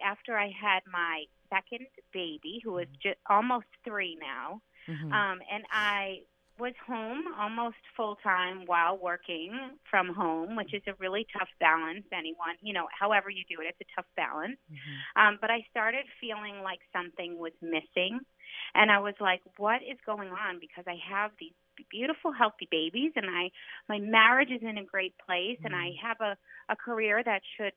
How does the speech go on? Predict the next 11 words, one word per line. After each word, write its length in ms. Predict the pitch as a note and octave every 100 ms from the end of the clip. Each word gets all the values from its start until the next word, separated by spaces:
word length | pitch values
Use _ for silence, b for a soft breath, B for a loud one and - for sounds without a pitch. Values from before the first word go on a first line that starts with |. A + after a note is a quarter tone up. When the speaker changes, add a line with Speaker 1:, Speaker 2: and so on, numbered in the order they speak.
| -
Speaker 1:
be, 460 | G3 F#3 F3 F3+ b b b b -
you 140 | A3
know, 280 | G3 E3+ A#2+ -
fulfilling 720 | - A3 - A3 A3+ C4 F#3 F#3+
because 300 | G3 G3+ F#3
I, 240 | F3 F3 D#3+
I'm 80 | F3+
a 80 | E3+ -
photographer, 800 | - - F3+ A3 B3+ - D#3 D#3+
and 100 | E3
it, 140 | E3